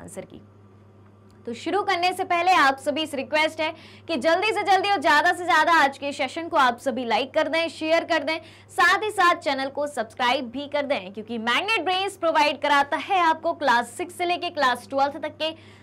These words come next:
सारे courses free of cost, high quality education के साथ, fully organized complete course के साथ। हमारे पास आपके लिए कई सारे टॉप कोर्सेज हिंदी और इंग्लिश दोनों मीडियम में अवेलेबल हैं। सीबीएसई बोर्ड के साथ साथ एमपी बोर्ड, यूपी बोर्ड, बिहार बोर्ड, दिल्ली बोर्ड, राजस्थान बोर्ड के सिलेबस को भी कंप्लीट कराया जाता है।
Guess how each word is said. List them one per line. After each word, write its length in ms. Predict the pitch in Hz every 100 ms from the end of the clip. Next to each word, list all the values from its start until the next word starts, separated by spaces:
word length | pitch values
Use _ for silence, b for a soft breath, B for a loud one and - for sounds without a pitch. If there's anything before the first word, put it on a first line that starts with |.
| -
सारे 400 | - 392 440 466
courses 460 | 453 466 - 453 -
free 160 | 339
of 100 | 370 370
cost, 320 | 370 381 -
high 200 | 277 311
quality 380 | 311 330 339 285
education 600 | 254 202 226 240 - 330 320
के 100 | 349
साथ, 260 | 370 359
fully 300 | 381 370 392
organized 500 | 392 339 320 302 320
complete 400 | 262 240 262 269
course 300 | - 214 214
के 100 | 240
साथ। 400 | 226 202 - -
हमारे 260 | 226 240 277
पास 300 | 285 294 302
आपके 240 | 262 -
लिए 100 | 302 285
कई 240 | 339 359 392
सारे 340 | 359 302 320
टॉप 320 | 320 277 269
कोर्सेज 440 | 277 320 254 233 233 B B B
हिंदी 260 | 349 359 415
और 200 | 370 339
इंग्लिश 380 | 302 359 269 269
दोनों 320 | 214 285 330 330
मीडियम 380 | 247 233 302
में 200 | 311 294
अवेलेबल 520 | - 190 202 214 269 294
हैं। 140 | 339 - B B B
सीबीएसई 420 | 403 392 440 440 453
बोर्ड 220 | 392 381
के 120 | 392
साथ 220 | 392 320
साथ 200 | 330 370
एमपी 260 | 311 294 330
बोर्ड, 200 | 330 302
यूपी 240 | 277 320
बोर्ड, 220 | 277 311
बिहार 440 | 214 208 - 254 285
बोर्ड, 200 | 294 247
दिल्ली 240 | 240 254
बोर्ड, 220 | 269 285
राजस्थान 480 | 269 226 226 285 277
बोर्ड 200 | 240 247
के 120 | 254
सिलेबस 360 | 277 233 233 277
को 140 | -
भी 120 | 254 285
कंप्लीट 500 | 247 226 277 294 285
कराया 320 | 269 262 294
जाता 300 | 294 302 311
है। 140 | 330